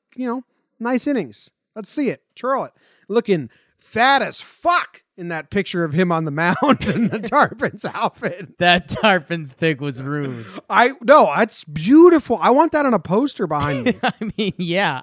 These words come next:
Speaker 2: obviously, but
Speaker 1: Shit, I'm doing that. Oh, okay.
Speaker 2: Okay.
Speaker 1: That's on my to-do list for
Speaker 2: Write that
Speaker 1: tomorrow.
Speaker 2: down.
Speaker 1: Yeah.
Speaker 2: Um,
Speaker 1: Put, make the Tarpons picture a poster.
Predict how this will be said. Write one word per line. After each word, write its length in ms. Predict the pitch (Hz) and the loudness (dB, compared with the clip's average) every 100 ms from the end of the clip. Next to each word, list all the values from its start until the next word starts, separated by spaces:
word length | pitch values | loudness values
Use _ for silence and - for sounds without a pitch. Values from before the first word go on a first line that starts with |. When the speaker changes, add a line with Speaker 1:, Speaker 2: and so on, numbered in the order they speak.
| - | -12
Speaker 2:
obviously, 1000 | 143 180 160 180 151 - 139 139 135 131 | -12 -10 -8 -10 -10 -14 -14 -14 -14 -14
but 320 | - 143 - | -12 -10 -8
Speaker 1:
Shit, 300 | - 196 214 | -2 2 4
I'm 140 | 185 170 | 2 4
doing 240 | 180 202 | 4 4
that. 260 | 165 123 110 _ _ _ _ _ - | 2 -4 -10 _ _ _ _ _ -10
Oh, 140 | 143 | -8
okay. 180 | 139 127 | -8 -10
Speaker 2:
Okay. 300 | 104 127 123 - - | -12 -14 -16 -20 -16
Speaker 1:
That's 280 | 139 127 123 | -14 -12 -12
on 160 | 135 | -12
my 180 | 123 120 | -12 -16
to-do 320 | - 113 113 110 | -18 -20 -20 -20
list 180 | 110 | -12
for 60 | 120 | -10
Speaker 2:
Write 140 | 123 123 | -10 -8
that 220 | 123 117 | -12 -12
Speaker 1:
tomorrow. 160 | 120 117 | -14 -14
Speaker 2:
down. 80 | 110 _ _ | -16 _ _
Speaker 1:
Yeah. 220 | 107 95 _ _ - | -20 -20 _ _ -14
Speaker 2:
Um, 220 | 131 131 | -8 -4
Speaker 1:
Put, 180 | 165 143 | -4 -4
make 300 | 160 165 - | -4 -6 -8
the 100 | 156 | -12
Tarpons 640 | - 151 135 143 127 - | -6 -6 -6 -8 -10 -12
picture 400 | - 123 - 120 | -18 -18 -16 -18
a 60 | 113 | -18
poster. 680 | - 120 107 - 113 113 | -20 -20 -20 -20 -20 -20